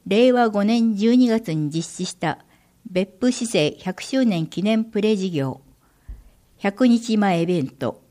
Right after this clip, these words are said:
みんなで作ろう百周年のワークショップに参加した市民の皆様からのご意見、アイデアをもとに企画しています。問い合わせ先、エヌピーオー法人、別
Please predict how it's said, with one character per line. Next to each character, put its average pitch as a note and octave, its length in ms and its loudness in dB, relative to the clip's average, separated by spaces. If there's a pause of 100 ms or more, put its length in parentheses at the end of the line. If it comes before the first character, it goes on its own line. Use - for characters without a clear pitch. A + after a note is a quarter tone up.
(300)
み G#3 120 2
ん B3 100 6
な B3+ 120 4
で F3 120 0
作 - 280 -4
ろ F3 340 0
う - 60 -20
百 F#3 220 -10
周 G#3 280 -2
年 C3+ 220 -2 (220)
の F#3+ 180 -6 (320)
ワ G#3 140 2
ー - 20 0
ク B3+ 140 -4
シ C4 100 -2
ョ C4+ 40 -2
ッ - 20 -4
プ F#3 160 -8
に D#3 80 -4
参 G#3 260 -4
加 G3 140 -2
し - 80 -10
た F#3+ 160 -2 (140)
市 - 200 -4
民 A#3 220 2
の E3 80 -2
皆 F3 200 -2
様 F#3 260 -6
か F3+ 120 -4
ら D#3+ 100 -2
の D#3 220 -4 (140)
ご F#3 160 0
意 G#3 80 0
見、 C#3+ 360 -2
ア G3+ 140 0
イ A3 100 0
デ F3+ 140 0
ア D#3+ 100 0
を D#3+ 60 -4
も E3 160 -2
と F#3+ 220 -8
に G3 240 -2
企 - 160 -20 (180)
画 F3+ 60 -6
し - 80 -12
て D3+ 100 -2
い C#3+ 100 -2
ま C#3+ 140 -2
す。 - 180 -16 (1300)
問 B3 180 2
い B3 60 4
合 A#3 60 2
わ A#3+ 40 0
せ A3+ 140 -6
先、 G#3 560 -6
エ G3 40 -6
ヌ A#3+ 140 0
ピ A#3+ 240 -2
ー A3+ 80 2
オ G#3+ 100 2
ー G#3+ 40 -14
法 F#3+ 200 2
人、 C#3+ 320 -4 (540)
別 F3+ 160 -2